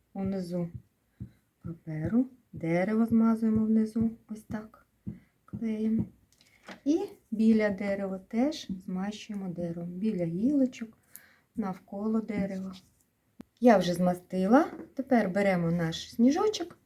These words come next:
і будемо приклеювати отак, унизу, біля дерева,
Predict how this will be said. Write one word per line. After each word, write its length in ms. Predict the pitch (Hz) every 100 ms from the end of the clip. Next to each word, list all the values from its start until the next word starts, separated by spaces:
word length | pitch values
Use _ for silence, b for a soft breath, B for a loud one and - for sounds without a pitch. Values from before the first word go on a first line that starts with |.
| _ -
і 140 | 440
будемо 320 | 302 285 269
приклеювати 680 | 254 220 214 220 220 196 190
отак, 340 | 180 165 170 _ _ _ _ - 392
унизу, 500 | 247 185 180 214 277 - _ _ _ _ _ _ _ _ _ -
біля 300 | 226 226 220
дерева, 540 | 214 220 220 208 208